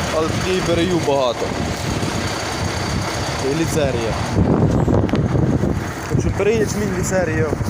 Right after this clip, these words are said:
куча. Зверху вже трохи краще, а знизу туди вниз гірше. Але такі волочки непогані. Собі скосив там один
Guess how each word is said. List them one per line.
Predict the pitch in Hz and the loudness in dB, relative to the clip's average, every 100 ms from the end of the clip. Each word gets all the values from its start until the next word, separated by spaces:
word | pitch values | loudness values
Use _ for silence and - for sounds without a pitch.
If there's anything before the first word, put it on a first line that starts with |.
| - | -2
куча. | 170 135 - - - - - - - - - - - - - - - - - - | -2 -2 -4 -6 -6 -4 -2 -4 -4 -8 -8 -8 -8 -8 -6 -6 -6 -6 -4 -2
Зверху | 180 214 202 | 0 0 0
вже | 196 | -2
трохи | 196 196 196 | -2 -2 0
краще, | 214 226 - 175 | 2 2 2 0
а | 170 | 0
знизу | 202 196 190 185 170 - - - - - | 0 0 0 2 2 2 0 0 0 0
туди | - | 2
вниз | 180 - 180 180 - - 170 - 160 | 2 2 2 0 0 -2 -2 -2 0
гірше. | 180 147 - - - - - - - - - - - - - - - 302 | 0 0 -2 -4 -4 -4 -4 -2 0 0 0 0 0 0 0 0 -2 0
Але | 302 302 | 0 -2
такі | 233 277 | -2 -2
волочки | 269 262 254 247 - 214 - - - - - - - - - - - - - - - - - - - - - - - - - - - - - - - - - - - | 0 0 0 -2 -4 -6 -6 -6 -4 -2 -2 -4 -4 -4 -6 -6 -10 -10 -12 -12 -12 -12 -10 -8 -8 -8 -8 -10 -10 -10 -10 -8 -6 -4 -4 -4 -2 0 0 0 -2
непогані. | 160 175 170 160 113 95 - - - - - - - - - - - - - - - - - - - - - | -2 0 0 0 -2 -4 -4 -2 -4 -6 -6 -6 -4 -4 -4 -4 -2 0 2 2 2 2 2 2 4 2 2
Собі | - | 2
скосив | - 233 208 214 | 2 4 4 4
там | 214 208 | 2 2
один | 202 | 0